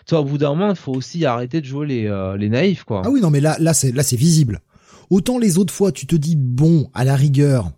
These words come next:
Speaker 2: mais là, là, là, euh, le même soir, hein, surtout qu'il était pas annoncé avant, ce truc-là. Euh,
Speaker 1: Voilà.
Speaker 2: Benny nous disait, euh, si Jonathan, il y en avait eu en décembre deux mille quinze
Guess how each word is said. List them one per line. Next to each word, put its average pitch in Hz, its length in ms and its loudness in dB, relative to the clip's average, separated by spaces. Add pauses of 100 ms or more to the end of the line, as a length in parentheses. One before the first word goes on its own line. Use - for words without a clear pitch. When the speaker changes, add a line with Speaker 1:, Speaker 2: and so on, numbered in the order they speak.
(720)
Speaker 2:
mais 135 200 4
là, 139 200 0
là, 139 180 2
là, 117 340 0
euh, 80 140 -2
le 90 120 -2
même 95 160 -2
soir, 98 320 0
hein, 73 180 -4
surtout - 240 -6
qu'il 117 160 0
était 110 160 -2
pas 95 120 -4
annoncé 101 320 -2
avant, 101 200 -4
ce - 60 -14
truc-là. 73 280 -14 (600)
Euh, 147 100 -2
Speaker 1:
Voilà. 123 260 2
Speaker 2:
Benny 170 260 2
nous 170 100 2
disait, 165 360 0
euh, 143 220 0
si 202 200 -4
Jonathan, 202 300 -2
il 185 40 0
y - 20 0
en 156 40 2
avait 139 160 2
eu 160 80 2
en 170 120 2
décembre 156 340 0
deux 165 80 0
mille 147 160 0
quinze 160 320 -2